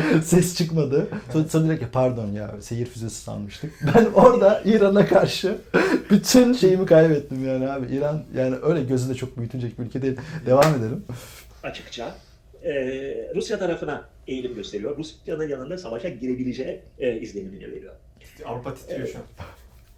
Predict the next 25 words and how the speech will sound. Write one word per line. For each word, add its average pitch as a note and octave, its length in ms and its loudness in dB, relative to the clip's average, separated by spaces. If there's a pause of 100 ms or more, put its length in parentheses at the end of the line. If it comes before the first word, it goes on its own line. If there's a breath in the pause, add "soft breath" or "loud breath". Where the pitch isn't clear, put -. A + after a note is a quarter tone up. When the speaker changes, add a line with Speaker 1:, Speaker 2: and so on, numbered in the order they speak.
(100)
Speaker 2:
Aylardan E3 520 -2
beri D3 280 -4
Speaker 3:
İran'ı D#3 320 0
kaybettik D#3+ 280 -4
Speaker 2:
bu D#3 160 -8
nükleer, D#3+ 240 -4
Speaker 3:
abi. D3 480 -6
Speaker 2:
e, C3+ 40 -6
şey, D3 300 -8
enerjiyle D3 380 -6
ilgili A2 420 -6
görüşmeler A2 540 -8
vardı, F#2 240 -12 (160)
e, G2+ 160 -10
Batı - 240 -10
ülkeleriyle G2 520 -12
İran G2+ 260 -12
arasında. - 500 -18 (240 soft breath)
Bunlar F3+ 340 -6 (1000)
geçtiğimiz F3 840 -8
Ocak D#3+ 240 -2
ayı C#3 180 0
civarında, G#2 500 -10
geçtiğimiz B2+ 400 -10
yirmi, C#3 180 -8